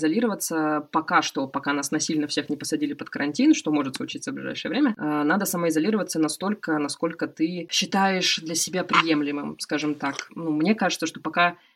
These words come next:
не нужно прям, если вы не приехали из какой-нибудь благополучной страны, у вас нет симптомов, а, никаких болезней, то, наверное, не нужно прям совсем двадцать четыре часа сидеть дома. Вы можете выходить там в парк погулять или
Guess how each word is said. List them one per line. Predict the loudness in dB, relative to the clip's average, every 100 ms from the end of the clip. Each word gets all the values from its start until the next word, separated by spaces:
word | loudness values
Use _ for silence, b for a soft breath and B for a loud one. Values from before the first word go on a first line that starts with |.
| _
не | 2
нужно | 4 4 0
прям, | 0 -2 -2 0
если | 0 2
вы | 2
не | 2
приехали | 4 4 4 0 -4
из |
какой-нибудь | -2 -2 -2
благополучной | -2 0 2 2 2 -4
страны, | -2 0 2
у | 0
вас | 0 -2
нет | -2
симптомов, | -4 -2 -2 -2 -4
а, | -2 -2 0 0 0
никаких | 0 -2 -2
болезней, | 2 4 4 4 2
то, | -2 -2 2 2 0 -2
наверное, | -4 0 0 2
не | 2
нужно | 2 0 0
прям | -4
совсем | -2 0 2
двадцать | 2 0 -2
четыре | -4 -2
часа | 0 -2
сидеть | -2 -4 0
дома. | 2 4 4 -2 -10
Вы | -2 0
можете | 0 0 -2
выходить | -2 -2 -2 -4
там | -10
в | 0
парк | 2 2 -2
погулять | -2 0 0 -4 -12 _
или | -4 -2 -4 -6